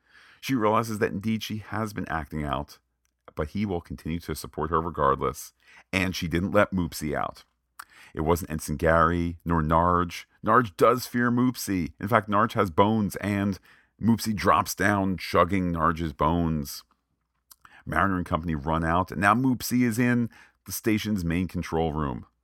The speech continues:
Moopsie! Buttons are pushed, and the station starts to fly lower and lower. In the Cerritos Jeffries tubes, Boimler is trying to sleep, and he's found by Rutherford.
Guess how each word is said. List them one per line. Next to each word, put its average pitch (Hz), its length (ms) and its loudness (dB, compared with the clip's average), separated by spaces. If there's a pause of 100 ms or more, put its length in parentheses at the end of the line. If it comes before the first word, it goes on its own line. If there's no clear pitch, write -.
(200)
Moopsie! 156 600 -2 (440)
Buttons 95 280 4
are 82 80 -2
pushed, 131 340 -2
and 78 120 -4
the 73 40 -4
station 87 420 -2
starts - 300 -4
to - 80 -10
fly 78 520 0 (100)
lower 71 400 0
and 67 200 -6
lower. 67 380 -2 (840)
In 90 80 -2
the 95 60 0
Cerritos 101 480 -2
Jeffries 95 400 0
tubes, 95 300 -4
Boimler 90 400 0
is 85 80 -6
trying 80 180 -4
to - 80 -20
sleep, - 380 -4 (180)
and - 100 -6
he's 101 140 -2
found 104 240 0
by 113 80 2
Rutherford. 95 720 0